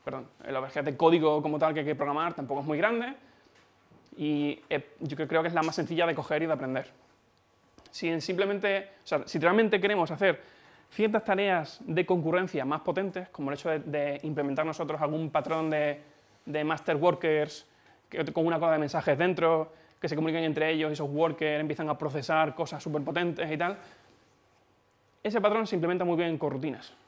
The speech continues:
Y es mucho más sencillo de implementar y es mucho más eficiente de implementar en corrutinas, si os hace falta ese patrón, si no, a lo mejor tampoco os interesa. Y, eh, con Reactive Streams o con R X Java o cualquiera de estas librerías, sí es verdad que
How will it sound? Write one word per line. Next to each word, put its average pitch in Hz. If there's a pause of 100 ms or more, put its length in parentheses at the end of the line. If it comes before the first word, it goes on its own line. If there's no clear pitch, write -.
(160)
Y 143
es -
mucho 147
más 151
sencillo 156
de 160
implementar 156
y -
es 156
mucho 160
más 160
eficiente 143
de 160
implementar 147
en 165
corrutinas, 135 (960)
si -
os 127
hace 143
falta 139
ese 123
patrón, 135 (200)
si -
no, 127
a 131
lo 135
mejor 143
tampoco 143
os 127
interesa. 127 (800)
Y, 208
eh, 147
con 147
Reactive 185
Streams 214
o 147
con 139
R 160
X 170
Java 180
o -
cualquiera 147
de -
estas 180
librerías, 175 (1080)
sí -
es 165
verdad 196
que 185